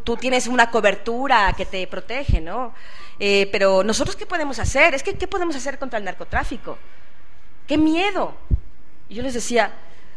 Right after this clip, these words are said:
ya no estamos en esa, en, en, ojalá estuviéramos todavía en la disyuntiva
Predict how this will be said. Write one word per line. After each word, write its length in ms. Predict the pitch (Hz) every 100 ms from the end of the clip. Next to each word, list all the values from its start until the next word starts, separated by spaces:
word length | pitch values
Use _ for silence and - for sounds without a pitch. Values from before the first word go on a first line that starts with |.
| - - - - - - -
ya 140 | - 269
no 80 |
estamos 440 | 277 269 262 254 -
en 100 | 208
esa, 240 | 208 202 208 -
en, 280 | 202 196 202
en, 200 | 208 208 -
ojalá 340 | 190 226 247 320
estuviéramos 640 | - 269 269 254 214 -
todavía 560 | 240 233 214 190 147 - - - - - - - - -
en 200 | 180 175
la 320 | 170 170 165 156
disyuntiva 840 | 190 180 202 190 226 226 185 170